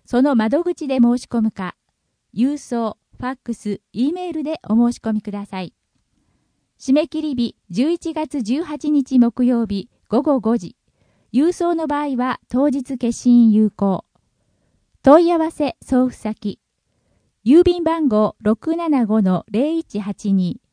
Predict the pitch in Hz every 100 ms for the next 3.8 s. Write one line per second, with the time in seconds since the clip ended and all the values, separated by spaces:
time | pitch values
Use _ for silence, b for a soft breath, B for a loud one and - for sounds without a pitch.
0 | _ _ _ _ _ _ 247 302 349 311
1 | 269 254 247 240 349 311 320 330 226 214
2 | 185 170 - 220 214 190 180 - _ 196
3 | 202 294 285 196 165 170 - 185